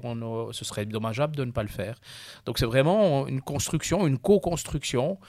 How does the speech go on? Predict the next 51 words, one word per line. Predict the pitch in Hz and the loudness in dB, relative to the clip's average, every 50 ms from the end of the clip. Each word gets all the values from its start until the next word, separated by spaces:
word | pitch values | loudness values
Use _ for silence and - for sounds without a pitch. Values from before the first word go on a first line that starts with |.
| - - - - - _ | -20 -20 -20 -20 -20 _
qui | - 123 | -8 -8
nous | 123 120 | -4 -2
a | 131 | -2
semblé | - - 143 135 131 135 131 | 0 0 0 0 0 0 0
idéale | 131 135 147 143 123 117 143 175 | 2 2 4 4 4 4 4 4
avec | 175 131 143 143 - | 2 0 0 -2 -4
un | 135 | -2
partenaire | - 143 - - 160 151 151 143 - | -2 -4 0 2 2 4 4 4 2
financier | - - 156 151 147 - - - 139 | 2 0 0 0 0 0 0 -2 -2
qui | - - | -2 -2
est | |
Verium, | 107 120 135 123 139 135 165 208 233 226 190 | 0 0 0 2 4 4 4 4 2 0 -4
qui | - - 135 | -2 -2 -2
est | 123 120 120 120 | -2 0 -2 -2
une | 117 110 117 120 | -2 -2 -4 -4
family | - - 170 180 190 175 165 | -2 -2 0 0 2 2 2
office | 156 151 - - 156 135 127 | 2 2 0 -2 -4 -4 -4
zurichoise, | - 123 - 123 113 - - 123 143 180 208 214 160 - - - - - - - - - - - - _ | -6 -4 -2 -4 -4 -2 0 2 2 2 2 2 -2 -8 -10 -12 -18 -18 -16 -16 -16 -18 -20 -20 -12 _
avec | - 139 135 | -2 -2 0
laquelle | - 160 - 220 226 | 0 0 2 2 2
on | 208 175 | 4 2
a | 165 143 139 | 4 4 4
eu | 165 180 214 254 277 247 - - - _ _ _ _ _ _ _ - | 4 4 4 2 0 -2 -6 -12 -20 _ _ _ _ _ _ _ -12
directement | 123 135 190 214 233 220 - - - 185 185 202 220 | -4 0 0 2 2 0 -2 -2 -2 0 0 0 0
de | 185 131 | -2 -4
très | 120 - - - - 233 220 | -6 -4 -6 -4 -2 -2 0
bons | 196 196 190 | 0 0 -2
contacts | 175 - - 170 156 147 170 156 165 175 - - - | -2 -2 -4 -4 -2 0 0 0 0 -2 -6 -6 -6
avec | 143 131 143 147 139 - | -4 -2 -2 -4 -4 -4
les | 131 123 131 | -4 -4 -2
personnes | 123 - 160 - - - 160 139 127 110 95 95 - _ _ - - - - _ _ _ _ _ | 0 0 -2 -2 0 0 2 2 2 2 -2 -8 -10 _ _ -20 -20 -20 -20 _ _ _ _ _
qui | - 101 | -10 -8
travaillaient | - - - 180 190 185 175 170 160 | -4 -2 2 2 4 4 4 2 2
sur | 151 - - - 139 | 2 0 -2 -2 -2
la | 127 123 | -4 -2
partie | - 131 - - - | -2 -4 -4 -4 -4
merge | 113 117 123 113 127 | -2 -2 -2 -2 -4
acquisition, | 117 - - 113 107 104 - - 175 202 285 262 - _ _ _ _ _ - | -6 -6 -6 -6 -6 -4 -2 -2 -2 -4 -4 -8 -14 _ _ _ _ _ -6
mais | 127 139 156 170 | -2 0 2 0
qui | 170 - - 185 170 | 0 0 -2 0 0
allaient | 160 185 208 | 2 0 0
conduire | 202 - - 220 208 180 196 214 196 | -4 -2 -2 -2 0 0 -2 -4 -2
la | 180 170 | -2 -2
société | 160 - 170 151 - - 170 151 - - 185 | -4 -4 -6 -8 -6 -6 -6 -6 -4 -4 -4
aussi | 175 147 147 151 - - - 143 | -2 -2 -4 -6 -6 -4 -4 -4
après. | 127 127 - - 117 107 | -4 -4 -4 -6 -4 -6
Et | 110 | -6
pour | - - 147 | -4 -2 -2
nous, | 185 202 | -2 0
c'était | 190 156 - 143 131 | -2 -2 0 0 0
essentiel. | 127 - - 139 139 - - 123 113 120 123 | 0 0 -2 -4 -4 -4 -4 -4 -4 -6 -10